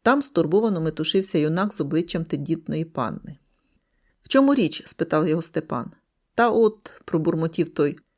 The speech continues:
«зосці погано». «То додому її тягніть», — сказав Степан.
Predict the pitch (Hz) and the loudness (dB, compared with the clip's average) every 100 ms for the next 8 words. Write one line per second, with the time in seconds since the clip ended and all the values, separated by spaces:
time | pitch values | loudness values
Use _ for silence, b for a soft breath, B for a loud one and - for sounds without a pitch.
0 | _ _ 220 233 220 - - 139 185 - | _ _ 8 8 8 -2 0 0 0 -2
1 | - - _ _ _ _ - 254 285 262 | -6 -12 _ _ _ _ 2 4 6 6
2 | 220 208 190 185 180 196 165 156 - - | 4 4 2 0 0 2 0 -4 -8 -6
3 | 147 151 - 156 - 139 | -4 -4 -4 -6 -4 -6